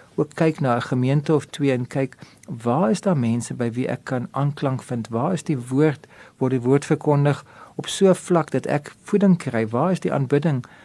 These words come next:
in 'n styl waar ek regtig kan uiting gee aan my geloof? Don Francisco, 'n, 'n gospelsanger wat ek beskou as enig in sy klas, hy het 'n pragtige lied gesing, Give Your Heart a Home.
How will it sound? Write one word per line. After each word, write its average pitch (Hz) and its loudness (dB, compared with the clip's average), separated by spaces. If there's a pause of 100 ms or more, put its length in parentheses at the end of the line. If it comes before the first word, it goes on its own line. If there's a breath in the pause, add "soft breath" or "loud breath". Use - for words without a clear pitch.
(180 loud breath)
in 131 0
'n 131 0
styl 139 0
waar 120 -2
ek 135 -4
regtig 117 -6
kan 131 -6
uiting 123 -4
gee - -8
aan 113 -4
my 110 -2
geloof? 110 -10 (1400 loud breath)
Don 127 2
Francisco, 135 2 (460 soft breath)
'n, 113 -6 (120)
'n 113 -6
gospelsanger 127 -2
wat 117 -6
ek 135 -4 (380)
beskou 135 0
as - -4
enig 151 2
in 127 -4
sy 117 -6
klas, 113 -10 (540 loud breath)
hy 131 -6
het 123 -6
'n 117 -6
pragtige 135 -2
lied 120 -2
gesing, 117 -8
Give 151 0
Your 123 0
Heart 110 -2
a 120 -4
Home. 107 -4